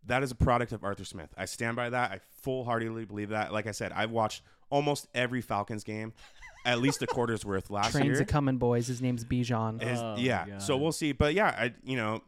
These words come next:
Speaker 1: the Algier point is interesting because, you know, kinda like I mentioned, he, he quietly had a really good rookie season last year. I,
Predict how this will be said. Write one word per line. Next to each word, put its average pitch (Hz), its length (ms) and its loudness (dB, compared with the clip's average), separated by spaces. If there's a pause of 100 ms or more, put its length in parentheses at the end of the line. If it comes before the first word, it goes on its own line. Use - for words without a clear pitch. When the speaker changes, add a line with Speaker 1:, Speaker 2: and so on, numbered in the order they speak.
(160)
Speaker 1:
the 117 300 -2
Algier 123 380 0
point 120 320 -4
is 107 300 -2
interesting 110 480 -8
because, 101 420 -6 (380)
you 98 80 -10
know, 90 240 -6
kinda 101 180 -6
like 92 160 -6
I 92 40 -8
mentioned, 95 420 -8
he, 104 160 -10 (240)
he 104 120 -10
quietly 113 380 0
had 107 140 -2
a 95 40 -6
really 104 220 -6
good 104 240 -4
rookie 98 240 -6
season 101 320 -8
last 123 220 -4
year. 151 240 -2 (680)
I, 107 200 0